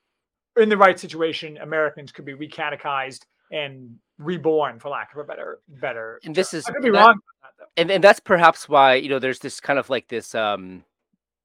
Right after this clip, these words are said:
Speaker 2: the anticipating narratives, like the white te-, like the white supremacist terrorist narrative, like, anticipating,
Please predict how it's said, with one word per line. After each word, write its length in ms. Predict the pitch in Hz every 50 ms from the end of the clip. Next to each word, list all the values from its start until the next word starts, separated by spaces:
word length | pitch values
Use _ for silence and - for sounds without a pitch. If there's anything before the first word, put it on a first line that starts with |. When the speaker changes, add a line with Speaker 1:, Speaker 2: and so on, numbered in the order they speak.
| _ _ _ _ _ _ _ _ _ _ _ 143
Speaker 2:
the 140 | 147 143
anticipating 840 | 151 156 - - 170 - - - - 139 135 117 123 120 113 113 120
narratives, 420 | 117 123 123 123 113 117 110 -
like 160 | 113 110 -
the 100 | - 120
white 300 | 107 117 120 123 123 _ -
te-, 160 | 127 123 - -
like 160 | 127 127 -
the 80 | - 117
white 280 | 101 117 120 139 135 _
supremacist 560 | - - - 131 127 127 - 123 110 - - _ - _ _ -
terrorist 400 | 151 143 135 123 113 - - 117
narrative, 400 | 104 95 95 87 87 85 - _ _ _ _
like, 160 | 127 131 -
anticipating, 960 | 127 139 135 - 180 190 - - 196 - 170 165 160 147 151 147 135 131 120